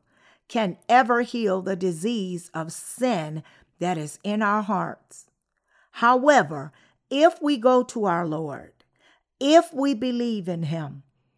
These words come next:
then the Lord can eradicate all these sins that are in our hearts. If you come before the Lord with this faith, then the Lord will heal away all your sins.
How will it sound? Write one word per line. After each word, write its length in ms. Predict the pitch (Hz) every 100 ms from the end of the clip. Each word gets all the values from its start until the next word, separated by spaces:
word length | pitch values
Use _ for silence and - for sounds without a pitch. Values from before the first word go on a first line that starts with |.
| _ 190
then 220 | 208 208
the 120 | 185
Lord 580 | 190 220 262 277 285 -
can 220 | 233 190
eradicate 880 | 165 185 226 247 247 269 240 220 - - _ _
all 440 | - 254 277 294 277
these 420 | 254 262 269 233
sins 640 | - 254 254 185 170 175 - _ _
that 180 | 190 196
are 220 | 180 170 -
in 220 | 214 208
our 180 | 185 190
hearts. 760 | 214 190 - _ _ - _ _ _ _ _ _ _ _ _ _ _ _
If 240 | 277 320 330 -
you 200 | 277 233
come 300 | 262 269 269
before 340 | 277 233 214
the 140 | 175
Lord 600 | 170 202 247 262 262 175 165
with 280 | 247 320 320
this 260 | 240 208 -
faith, 380 | - 160 110 _ _ _ _ _ _ _ _
then 240 | 220 247
the 120 | 214
Lord 600 | 202 202 233 269 285 277
will 200 | 214 220
heal 440 | 202 262 254 226 190
away 380 | 190 190 175 - _
all 320 | 202 240 254
your 340 | 233 220 214
sins. 840 | 220 - 180 139 101 90 - -